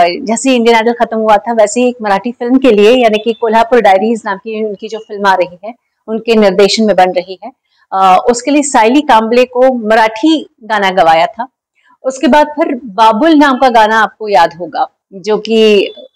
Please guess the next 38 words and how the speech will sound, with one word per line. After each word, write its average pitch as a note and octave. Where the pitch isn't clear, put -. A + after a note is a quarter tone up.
अ, F3
अरुणिता G#3+
का A3
एक G#3+
one A3+
of A#3
the A#3+
most A#3+
beautiful A#3
songs A3+
and G#3
very E4
melodious A#3+
songs, G#3+
uh, F3+
उसमें A3
से G#3+
रहा G3
है। A#3
तो D4+
ये C4
जो, D#4
जो B3
राजन A3
है, G#3
इस B3+
गाने A3
को D4
उन्होंने C#4
निर्देशित A#3
किया D#3
था, F#3+
मतलब G3
जो A3
video A3
चल G#3
रहा F#3
था C#4